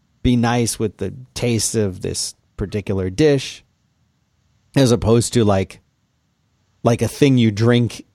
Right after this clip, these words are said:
gulping down, which I've <laughs> seen people do a lot. <laughs> And,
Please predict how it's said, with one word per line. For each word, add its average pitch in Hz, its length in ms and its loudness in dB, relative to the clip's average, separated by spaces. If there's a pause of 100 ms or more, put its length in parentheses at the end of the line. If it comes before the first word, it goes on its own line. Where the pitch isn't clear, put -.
(260)
gulping 110 540 0
down, 104 460 -2
which 107 220 -4
I've 98 120 -2
<laughs> - 0 -
seen - 300 0
people - 420 -4
do 156 380 2 (180)
a 117 100 0
lot. 143 400 2 (400)
<laughs> 147 100 -2 (920)
And, 139 380 0